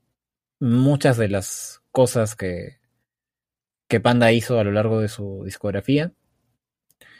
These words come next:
Em, y a la postre yo creo que es un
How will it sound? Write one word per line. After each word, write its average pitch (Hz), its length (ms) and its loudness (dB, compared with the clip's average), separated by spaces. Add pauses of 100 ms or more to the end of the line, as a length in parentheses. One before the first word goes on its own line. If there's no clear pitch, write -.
(600)
Em, 104 760 2 (1040)
y 139 140 2
a 131 100 4
la 131 220 0
postre 151 560 4
yo 139 120 6
creo 139 200 2
que 101 560 0
es - 360 -10
un 98 680 -6